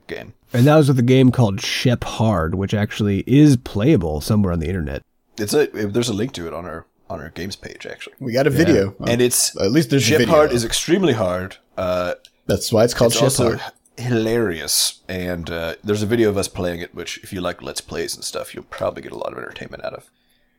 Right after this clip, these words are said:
Speaker 3: And I will say, too, that we actually, so we've done a lot of jamming since then. We've gotten a lot better.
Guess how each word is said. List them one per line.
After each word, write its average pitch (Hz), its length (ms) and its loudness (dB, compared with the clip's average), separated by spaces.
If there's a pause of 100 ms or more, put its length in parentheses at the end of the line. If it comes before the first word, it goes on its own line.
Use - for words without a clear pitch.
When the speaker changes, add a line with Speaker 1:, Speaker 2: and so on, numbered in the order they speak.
(240)
Speaker 3:
And 113 100 0
I 120 40 4
will 214 200 6
say, 214 320 4
too, 95 580 0 (240)
that 110 180 0
we 151 180 6
actually, 110 760 2
so 120 200 2
we've 151 340 4
done 135 260 6
a 110 100 4
lot 117 260 6
of 120 100 2
jamming 110 560 2
since - 380 2
then. 82 220 0
We've 98 120 2
gotten 110 220 2
a 92 40 -2
lot 104 320 2
better. - 420 -2